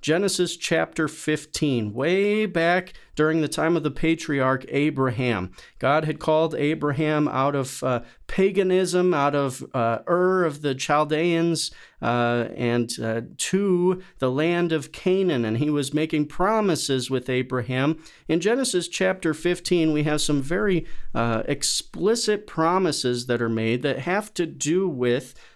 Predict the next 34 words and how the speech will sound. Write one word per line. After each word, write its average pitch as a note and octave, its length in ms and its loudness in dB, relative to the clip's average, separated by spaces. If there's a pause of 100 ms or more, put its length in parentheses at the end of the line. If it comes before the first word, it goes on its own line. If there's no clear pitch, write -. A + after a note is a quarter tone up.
(100)
the C3 140 0
subsequent D#3 720 -2
history D#3+ 640 0
of C#3 180 0
Israel, B2 600 0 (280)
and C#3+ 320 0
just G3 200 -2
sort A#3+ 200 0
of F#3 160 -2
give G3 220 0
us F3+ 180 0
a F3 60 0
little E3 300 0
walkthrough D3 600 -2
of B2+ 120 -4
Israel's D3+ 420 -2
history B2 540 -2
up F#3 260 -2
to F3+ 260 0
the D#3 140 -2
time D#3 580 0
of C3 460 0 (320)
Joshua. B2+ 720 0 (400)
So C#3+ 180 0
I D3+ 40 2
want F#3+ 160 4
to F#3+ 80 2
start F#3 320 2
in D#3 340 2
Genesis G#3 460 0
fifteen F3+ 580 0
and D3+ 160 0
just C#3+ 220 -2
read, D#3+ 340 -2